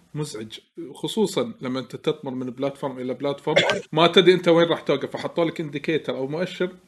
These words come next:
أنت وين راح تنزل، فهذا ساعد باللعبة شوي. أه، سالفة الشخصية، أنا تحمست إن فيها شخصيات. طلع إنه بس تقدر تبدل بين البطل وهذه كوكو البنت، أه، يعني كراش والبنت كوكو بالمراحل كلها.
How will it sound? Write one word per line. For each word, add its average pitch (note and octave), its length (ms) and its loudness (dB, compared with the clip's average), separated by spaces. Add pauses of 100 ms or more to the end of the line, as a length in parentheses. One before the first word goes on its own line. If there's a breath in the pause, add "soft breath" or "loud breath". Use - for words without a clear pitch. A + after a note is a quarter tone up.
(160)
أنت E3 140 -4
وين D#3+ 160 2
راح D3+ 120 -4
تنزل، E3 340 -4
فهذا E3+ 280 0
ساعد C#3 360 -4
باللعبة B2+ 340 -4
شوي. A2 260 -12 (720 loud breath)
أه، C#3+ 560 2 (840)
سالفة A3 400 2
الشخصية، F#3 400 -4
أنا D3+ 120 2
تحمست E3 340 -4
إن C3 100 -4
فيها C3+ 180 2
شخصيات. - 600 -6 (560 soft breath)
طلع F#3 220 4
إنه E3+ 140 -2
بس F3+ 180 -4
تقدر F3+ 280 0
تبدل D#3 360 -4
بين D#3 240 -2
البطل D3+ 540 -4
وهذه B2+ 240 -4
كوكو E3 500 -4
البنت، E3 500 -8 (180)
أه، A#2+ 100 -4
يعني A#2+ 220 -6
كراش - 340 -6
والبنت C3+ 340 -8
كوكو F3+ 540 -2 (280)
بالمراحل E3 540 2
كلها. C3+ 480 -6